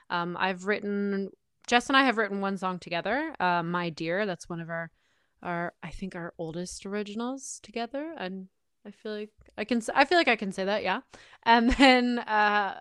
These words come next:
and, uh, we've come together on a few things that, that I've jumped in on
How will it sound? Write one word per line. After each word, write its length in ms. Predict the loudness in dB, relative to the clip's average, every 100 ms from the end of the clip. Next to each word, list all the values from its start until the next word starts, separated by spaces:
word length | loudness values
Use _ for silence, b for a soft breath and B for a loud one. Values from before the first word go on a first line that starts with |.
| -6
and, 420 | -2 -2 -4 -6
uh, 280 | -4 -2 -4 -8 _ _ -8
we've 160 | -8 -4
come 160 | -6
together 300 | -2 -2 0
on 160 | 0 -2
a 20 |
few 240 | -6 -8 -8
things 360 | -6 -6 -2
that, 260 | 0 0 -2
that 120 | -2 0
I've 240 | -2 -4
jumped 300 | -6 -6 -6
in 100 | -6
on 320 | -4 -4 -6